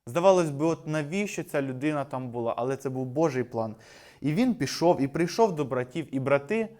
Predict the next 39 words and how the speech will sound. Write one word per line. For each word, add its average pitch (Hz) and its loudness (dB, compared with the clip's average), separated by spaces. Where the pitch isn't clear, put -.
що 208 2
зробили? 185 2
Вони 139 -2
вкинули 185 0
його 151 -2
в 113 -6
яму 175 2
з 120 -8
бажанням 135 2
чи 165 -6
то 135 2
вбити, 175 2
чи 170 0
то 143 -2
продати, 143 4
вони 139 -2
ще 135 -4
не 135 0
вирішили. 156 2
І 170 2
він, 226 2
отак 202 2
починається 156 -2
його 131 -2
дорога, 139 0
план, 190 4
який 131 -4
дарував 131 2
йому 131 -4
його 127 0
люблячий 180 0
Бог, 117 -2
коли 139 -2
він 139 -6
сидить 135 -8
в 127 -10
ямі 170 0
і 127 -6
кричить, 147 -6